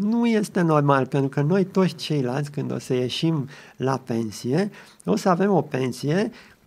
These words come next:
în momentul acesta, calculele pe care le-am făcut și noi la C F A, da, sunt recunoscute, așa, pensia de la stat,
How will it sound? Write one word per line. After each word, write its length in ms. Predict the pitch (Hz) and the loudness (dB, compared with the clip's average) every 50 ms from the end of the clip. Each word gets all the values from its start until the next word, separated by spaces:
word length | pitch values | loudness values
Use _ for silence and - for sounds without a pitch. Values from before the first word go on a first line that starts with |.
| - - - | -14 -8 -4
în 200 | 147 175 185 175 | -2 0 2 4
momentul 380 | 156 143 135 139 147 143 151 | 4 4 4 4 2 2 2
acesta, 500 | 143 139 123 - 151 151 147 - 131 123 120 | 2 2 0 0 -2 -4 -2 -2 -4 -2 0
calculele 360 | - 170 165 160 160 151 143 | 2 2 2 2 2 -2 -2
pe 80 | 147 143 | -2 -2
care 160 | 143 151 147 | 0 2 2
le-am 120 | 151 151 | 2 2
făcut 200 | 143 165 156 170 | 0 0 -2 -2
și 80 | 151 147 | 0 0
noi 140 | 160 160 156 | 0 2 2
la 100 | 147 135 | 2 2
C 40 | 127 | 0
F 300 | - 135 127 127 - - | 0 -2 -4 -2 -2 -2
A, 120 | 156 139 | -2 0
da, 200 | 123 143 170 180 175 175 - _ | 0 2 0 0 -2 -4 -8 _
sunt 220 | - - 196 190 | -2 0 0 2
recunoscute, 640 | 202 190 190 190 185 196 196 190 - 190 175 - 131 | 2 0 2 2 4 4 2 2 0 -2 -2 0 -2
așa, 380 | 123 123 123 120 - 160 185 190 | -2 -2 -4 -4 -4 -4 -6 -4
pensia 440 | - 180 190 190 185 196 190 185 180 | -2 0 0 0 2 2 2 2 2
de 160 | 156 117 139 | 4 4 6
la 160 | 139 147 131 | 6 6 4
stat, 500 | - - - - 113 120 143 180 - - | 2 -2 -6 -4 -2 0 0 -2 -2 -6